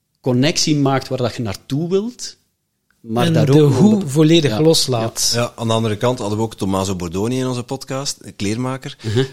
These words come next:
Speaker 3: Eh, die had opeens de epiphanie van, "Ik word kleermaker." Hij zei, "Waar maken ze kleren?" China. Vliegtuig gestapt naar China, dan komt hij toe op de luchthaven. "Ja, eigenlijk ken ik hier helemaal niemand." Dus die is, eh,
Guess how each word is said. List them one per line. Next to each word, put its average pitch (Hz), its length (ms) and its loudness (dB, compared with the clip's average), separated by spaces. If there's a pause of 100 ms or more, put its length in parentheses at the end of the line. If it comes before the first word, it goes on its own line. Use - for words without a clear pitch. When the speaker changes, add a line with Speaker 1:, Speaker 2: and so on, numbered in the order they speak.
(120)
Speaker 3:
Eh, 87 400 -6 (120)
die 87 120 -8
had 90 160 -8
opeens 104 300 -6
de 92 80 -6
epiphanie 98 500 -6
van, 85 240 -10 (340)
"Ik 117 220 -8
word 107 220 -8
kleermaker." 76 680 -12 (500)
Hij - 100 -10
zei, 104 120 -2
"Waar 110 280 -2
maken 104 260 -4
ze 98 80 -6
kleren?" 131 380 -2
China. 85 400 -4 (360)
Vliegtuig 127 340 -6
gestapt 123 320 -6
naar 101 120 -6
China, 127 400 -4
dan 104 100 -12
komt 98 180 -8
hij 92 100 -6
toe 131 140 -6
op 120 60 -6
de 98 80 -4
luchthaven. 104 460 -8
"Ja, 95 160 -12 (460)
eigenlijk 92 340 -12
ken 104 100 -6
ik 143 200 -10
hier - 100 -10
helemaal 78 240 -10
niemand." 78 400 -14 (580)
Dus 80 200 -12
die 85 160 -10
is, - 220 -4
eh, 82 140 -8